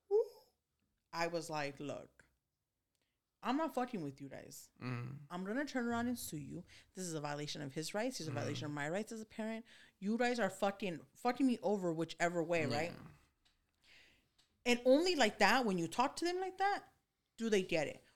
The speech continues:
Speaker 1: Once they get a whiff that you know what the fuck you're talking about, yeah, they're like,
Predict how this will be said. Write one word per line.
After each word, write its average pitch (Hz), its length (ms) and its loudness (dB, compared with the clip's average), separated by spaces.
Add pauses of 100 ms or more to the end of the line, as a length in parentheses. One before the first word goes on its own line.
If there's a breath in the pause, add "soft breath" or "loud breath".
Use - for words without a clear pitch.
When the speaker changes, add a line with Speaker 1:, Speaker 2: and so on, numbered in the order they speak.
(140 soft breath)
Speaker 1:
Once 285 300 4
they 349 200 4
get 269 200 4
a 240 40 6
whiff 185 440 2
that - 240 -2
you 226 120 4
know 202 140 4
what 220 180 0
the 196 60 -6
fuck - 240 -4
you're 185 60 -6
talking 214 340 0
about, 330 320 0 (640 soft breath)
yeah, 226 240 6
they're 214 120 0
like, 196 220 0